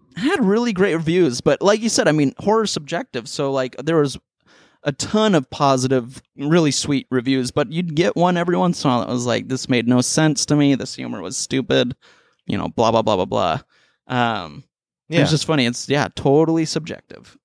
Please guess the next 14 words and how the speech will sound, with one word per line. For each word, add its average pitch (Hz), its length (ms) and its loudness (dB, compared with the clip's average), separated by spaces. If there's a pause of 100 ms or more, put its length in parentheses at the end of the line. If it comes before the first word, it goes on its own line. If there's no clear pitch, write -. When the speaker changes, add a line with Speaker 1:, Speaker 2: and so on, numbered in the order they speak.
Speaker 1:
Um, 113 520 -12 (720)
but 165 340 -2
I'm, 170 240 -2
I'm 156 200 4
definitely 139 320 2
in 120 80 0
that 110 140 -6
group 107 220 -12
that 113 140 -6
thought - 140 -6
it - 80 -12
was - 120 -14
very - 220 -10
funny. - 320 -14